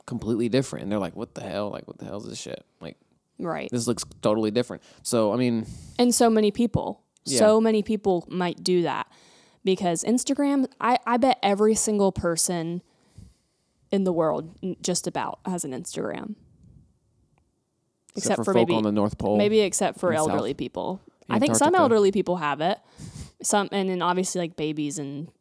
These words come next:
Speaker 2: children and stuff, you know. But, like,
Speaker 1: If
Speaker 2: every
Speaker 1: they
Speaker 2: single
Speaker 1: don't know what, if they don't have Instagram, they have Facebook.
Speaker 2: Yes.
Speaker 1: They have one or the other. They have,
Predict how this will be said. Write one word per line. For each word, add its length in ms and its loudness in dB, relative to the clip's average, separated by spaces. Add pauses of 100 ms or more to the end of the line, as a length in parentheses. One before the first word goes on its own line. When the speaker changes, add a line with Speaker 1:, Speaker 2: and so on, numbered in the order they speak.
(260)
Speaker 2:
children 460 -6
and 120 -10
stuff, 340 -8
you 80 -6
know. 180 -6 (120)
But, 200 0
like, 160 2
Speaker 1:
If 60 4
Speaker 2:
every 180 8
Speaker 1:
they 60 12
Speaker 2:
single 200 10
Speaker 1:
don't 60 6
know 220 10
what, 320 6
if 200 6
they 120 8
don't 160 4
have 160 4
Instagram, 580 0
they 100 4
have 240 2
Facebook. 520 0 (220)
Speaker 2:
Yes. 400 0
Speaker 1:
They 140 4
have 260 4
one 240 2
or 40 0
the 160 6
other. 140 4
They 100 2
have, 300 4